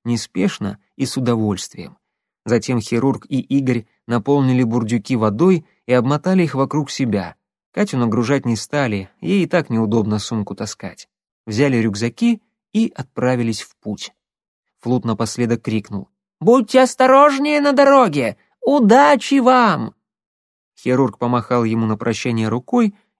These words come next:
и они тронулись в дорогу. Прошло десять минут, как Флут настиг их. "Уважаемые", скороговоркой произнес он, "извините, что вмешиваюсь не в свое дело,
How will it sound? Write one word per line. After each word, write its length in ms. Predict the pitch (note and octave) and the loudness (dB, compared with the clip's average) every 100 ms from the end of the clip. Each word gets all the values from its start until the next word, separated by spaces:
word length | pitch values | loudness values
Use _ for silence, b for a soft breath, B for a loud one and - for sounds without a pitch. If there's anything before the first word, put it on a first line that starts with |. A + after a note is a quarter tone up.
| _ | _
и 100 | A#3+ | 0
они 260 | A3 F#3+ | 2 2
тронулись 520 | - D3 D#3 C#3+ C#3 A2+ | 0 -2 0 0 -2 0
в 40 | |
дорогу. 540 | G#2+ A#2 G2+ F#2+ - _ _ _ _ _ _ _ | 0 0 -2 -6 -14 _ _ _ _ _ _ _
Прошло 440 | G#2 A2 - B2+ | -6 -6 -2 -4
десять 340 | G#2+ A#2+ A2+ - | -2 -6 -8 -6
минут, 400 | A2 B2+ G3+ - _ _ _ | -4 0 -2 -2 _ _ _
как 220 | - A#2 | -6 -6
Флут 340 | - D3+ F#3+ - | -8 -2 -2 0
настиг 540 | E3+ D#3 - C#3+ - | -4 -4 -4 -4 -4
их. 340 | - G2+ - _ _ _ _ _ - | -12 -18 -18 _ _ _ _ _ -10
"Уважаемые", 840 | - B3 A#3 A3 C3+ A2+ A#2+ A2+ b b | 0 2 4 4 4 2 -2 -4 b b
скороговоркой 720 | - - B2 A2 A2+ A2 - A2 | -14 -4 -2 0 0 -2 -4 -6
произнес 540 | A2+ A2+ A2 A2+ - | -2 -2 -2 -6 -8
он, 220 | - G2+ - _ _ - | -12 -12 -14 _ _ -2
"извините, 500 | G3+ E3+ E3 E3+ D#3+ | 0 2 2 2 -2
что 200 | - D3+ | -4 -2
вмешиваюсь 640 | C#3+ E3+ - D3+ C#3+ C3+ | 2 0 0 0 -2 0
не 100 | D#3+ | -4
в 40 | |
свое 320 | - D#3 D3 D3 | -2 -2 0 0
дело, 360 | E3 G3 E3 | 0 2 0